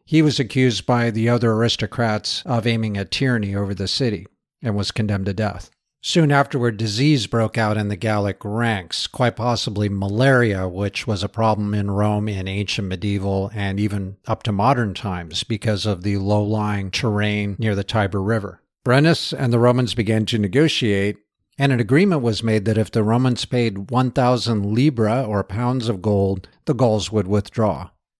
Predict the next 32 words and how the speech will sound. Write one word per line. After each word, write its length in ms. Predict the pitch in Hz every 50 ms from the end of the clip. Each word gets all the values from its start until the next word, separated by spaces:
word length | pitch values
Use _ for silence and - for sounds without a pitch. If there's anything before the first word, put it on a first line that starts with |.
| _ _ -
While 220 | 127 127 131 131
the 100 | 123 123
gold 240 | 104 135 139 139 131
was 180 | 127 113 98
being 320 | 98 120 127 120 113 107 98
weighed 300 | 98 113 113 117 110 120
out, 240 | 131 135 127 117 110
a 80 | 107
Roman 400 | 104 101 110 143 170 175 160 139
observer 560 | 123 113 101 92 90 113 120 117 104 107 107
noted 500 | 101 104 110 131 175 180 123 113 107 101
that 220 | 90 113 107 - -
the 80 | 110
Gauls 420 | 92 113 113 113 113 117 101 - -
were 220 | 117 110 101 92
tipping 480 | - - - 175 180 - 196 180 175 156
the 80 | 147
scales 640 | - - - - - 151 147 131 113 98 95 92 90 -
so 160 | - - 107
that 200 | 95 98 95 -
they 100 | 104 101
would 160 | 98 101 95
end 180 | 104 107 104 101
up 220 | 98 - - -
with 320 | 101 98 95 85 - -
more 340 | 107 110 143 170 185 196 190
gold 320 | 143 104 107 104 104 104 90
than 140 | 107 104
had 260 | 101 98 101 101 87 87
been 160 | 101 98 92
agreed 340 | 95 87 90 127 156 151 117
upon. 420 | 104 - - 98 95 98 - -